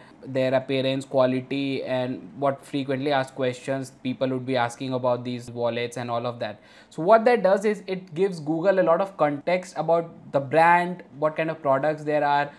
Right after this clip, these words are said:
frequently asked questions that the visitors would be asking. So all of this improves the user experience rather than just having a list of products. Uh, they are also giving the users information that they're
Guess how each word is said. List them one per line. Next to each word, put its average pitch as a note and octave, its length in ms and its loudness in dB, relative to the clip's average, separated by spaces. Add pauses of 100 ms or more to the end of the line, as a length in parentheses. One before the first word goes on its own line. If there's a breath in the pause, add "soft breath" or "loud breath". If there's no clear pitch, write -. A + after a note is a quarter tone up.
(180 loud breath)
frequently D#3 400 0
asked D#3 240 4
questions D3+ 460 -4
that D3 260 0
the D#3 40 -4
visitors D3 560 0
would E3+ 160 -8
be F3+ 100 2
asking. E3+ 340 0
So F3+ 320 -6
all G3 180 4
of A#3 260 4
this G3+ 400 -2
improves F#3 480 -4
the G#3 120 0
user F3+ 320 0
experience G3 680 -4
rather D#3+ 260 0
than E3+ 200 -2
just E3 160 -2
having D#3 300 -4
a - 20 -2
list D3+ 240 -4
of E3 140 -6
products. C#3+ 480 0 (420 loud breath)
Uh, C#3 160 4
they F3 160 0
are F3 100 4
also D#3+ 340 2
giving E3+ 420 -2
the E3 100 -2
users D3 420 -4
information D3+ 540 -4
that C#3+ 180 -2
they're C#3+ 160 -2